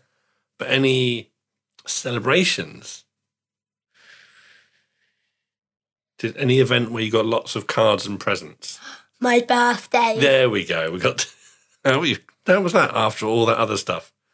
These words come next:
Speaker 1: Yes, the birthday was the bit I was getting at. That was a big exciting thing, wasn't it, when you turned six? And how do you feel now you're six?
Speaker 2: Better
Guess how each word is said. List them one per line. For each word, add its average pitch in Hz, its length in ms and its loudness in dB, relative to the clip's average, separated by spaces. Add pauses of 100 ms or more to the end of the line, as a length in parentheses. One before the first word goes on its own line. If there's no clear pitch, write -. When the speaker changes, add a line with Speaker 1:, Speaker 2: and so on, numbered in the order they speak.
(880)
Speaker 1:
Yes, 135 260 -2
the - 140 -8
birthday 123 560 -2
was 85 240 -12
the - 80 -10
bit 87 180 -10
I 82 100 -10
was 80 260 -12 (540)
getting 82 240 -12
at. 85 160 -14 (920)
That - 80 -12
was - 240 -14 (320)
a 95 80 -12
big 90 160 -10
exciting 87 540 -10
thing, 92 180 -8
wasn't 104 220 -6
it, 131 120 -12
when 101 120 -8
you 95 80 -10
turned 101 360 -6
six? - 560 -12 (1700)
And 107 100 -4
how 120 80 2
do 113 60 0
you 113 60 0
feel 107 260 4
now 98 80 0
you're 95 160 -2
six? - 420 -4 (1200)
Speaker 2:
Better 269 360 -4